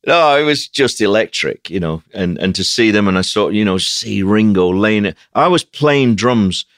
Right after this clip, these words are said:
by this time in a little band at school. And, um, when I saw Ringo, he, you know, with the hi-hats going like this, I, oh my God, you know, I've been tickling these drums. I need to give 'em some stick,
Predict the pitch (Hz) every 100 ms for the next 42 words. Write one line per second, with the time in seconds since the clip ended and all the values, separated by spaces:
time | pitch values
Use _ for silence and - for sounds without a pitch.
0 | _ _ _ _ _ 92 87 82 - 80
1 | 76 73 95 95 107 95 78 87 82 76
2 | - 92 78 - _ _ _ _ _ _
3 | - _ 104 104 101 98 95 95 95 92
4 | 92 - _ _ - 120 104 - - 117
5 | 95 98 101 98 98 87 90 107 117 107
6 | 90 90 90 - 120 113 95 107 - -
7 | - - 117 107 98 95 76 107 - 90
8 | - 120 127 92 82 73 - - 113 98
9 | - _ _ - - _ _ _ _ 98
10 | 95 85 80 117 113 - 98 - - 196
11 | 143 110 92 90 85 98 87 87 110 113
12 | - 85 78 143 139 113 98 - 95 87
13 | 82 - - - - - - _ 185 185
14 | - -